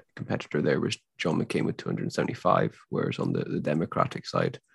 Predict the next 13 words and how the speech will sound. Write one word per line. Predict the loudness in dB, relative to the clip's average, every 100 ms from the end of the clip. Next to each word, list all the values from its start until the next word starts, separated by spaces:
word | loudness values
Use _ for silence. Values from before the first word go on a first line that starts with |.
| -20 _
<laughs> | _ _ 0
you're, | 6 8
you're | 8 6
looking | 2 4 4
at | 4 2 2
Al | 4 4
Gore | 2 0 2
with | 2 0
four | -4 -6
thousand | -2 -2 -2 -4
three | -6 -6
hundred | -6 -4 -4
twenty-eight | -6 -4 -4 -4 -6 -18